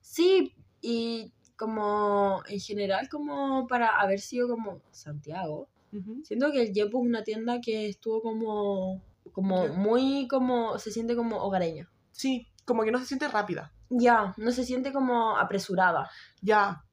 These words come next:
Speaker 2: como a pesar de todo, a pesar de que está en Santiago, como que
Speaker 1: A pesar de que está en Patronato, que igual
Speaker 2: Ya.
Speaker 1: siento que es un lugar que es como muy movido.
Speaker 2: Efectivamente, ajá, bien concurrido.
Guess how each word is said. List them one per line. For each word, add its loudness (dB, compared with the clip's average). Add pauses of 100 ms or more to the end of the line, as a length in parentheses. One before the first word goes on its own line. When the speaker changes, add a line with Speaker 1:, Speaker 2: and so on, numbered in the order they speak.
Speaker 2:
como 4
a 4
pesar 0
de 2
todo, 4
a 0
pesar -4
de 0
que -4
está -2
en -2
Santiago, 4
como -6
que -8
Speaker 1:
A 2
pesar 4
de 4
que 2
está 0
en -2
Patronato, 0
que -2
igual 4
Speaker 2:
Ya. -4
Speaker 1:
siento -2
que -8
es -4
un -2
lugar 0
que -8
es -14
como -8
muy -4
movido. -4
Speaker 2:
Efectivamente, -4
ajá, -6
bien -6
concurrido. -6